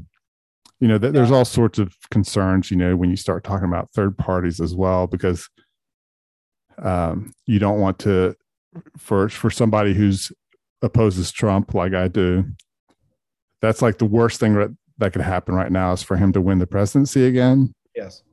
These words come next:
Speaker 1: So you don't want to set up a situation where an independent will grab so many votes from the left that, uh, it enables Trump to become president again.
Speaker 2: Yeah.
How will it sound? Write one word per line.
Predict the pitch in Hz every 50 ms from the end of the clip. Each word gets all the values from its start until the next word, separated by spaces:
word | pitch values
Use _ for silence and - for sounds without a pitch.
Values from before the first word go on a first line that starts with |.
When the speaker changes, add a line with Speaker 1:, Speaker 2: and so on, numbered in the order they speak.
| _ _ _ _
Speaker 1:
So | - - -
you | 104 104 98
don't | 104 107 113
want | 107 104 101
to | 95
set | - - 113 98
up | 101 92 -
a | 92
situation | 85 - - 104 95 - 101 95 95 95 92 - - - 90 92 92
where | 90 90 90 90 90 90 90 90 92 - - _ -
an | 104 82
independent | 104 95 92 92 - - - 101 98 87 90 87 92 - - _ _ _ _ _ _ _ _ _
will | - 104
grab | 95 92 110 98 98 95 92 -
so | - - 104
many | 95 95 95 92
votes | 87 98 92 90 92 -
from | - - - 90 90 87
the | 87 87
left | 87 95 101 101 95 92 92 - - -
that, | 92 90 85 85 - - _ _ _ _ _ _ _ _ _ _ _ _ -
uh, | - 90 85 82 80 - 82 85 - - - _ _ _ _ _ _ _ _ _ _ _ -
it | 117 117 101 95
enables | 95 87 90 90 90 85 90 - -
Trump | - - 98 90 -
to | -
become | 92 95 95 - 92 87
president | 92 90 90 90 95 85 85 87
again. | 92 87 85 85 87 90 92 - - - - - -
Speaker 2:
Yeah. | 131 131 123 110